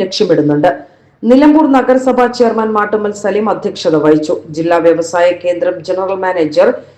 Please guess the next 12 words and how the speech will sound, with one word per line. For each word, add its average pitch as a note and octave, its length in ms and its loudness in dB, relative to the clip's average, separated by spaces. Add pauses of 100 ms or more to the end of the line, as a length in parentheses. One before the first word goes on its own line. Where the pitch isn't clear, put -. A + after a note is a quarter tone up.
(200)
എം G#3+ 80 0 (120)
ഗിരീഷ് A#3 400 0 (100)
മുഖ്യപ്രഭാഷണം F3+ 840 0
നടത്തി. D3+ 300 0 (180)
ജില്ലാ E3 220 2 (100)
വ്യവസായ F3 520 0 (200)
കേന്ദ്രം F3 360 0 (100)
മാനേജർ E3+ 480 0 (440)
സി A3+ 100 -2 (100)
കെ G#3+ 80 6 (120)
മുജീബ് F#3+ 420 -2
റഹ്മാൻ, E3+ 380 0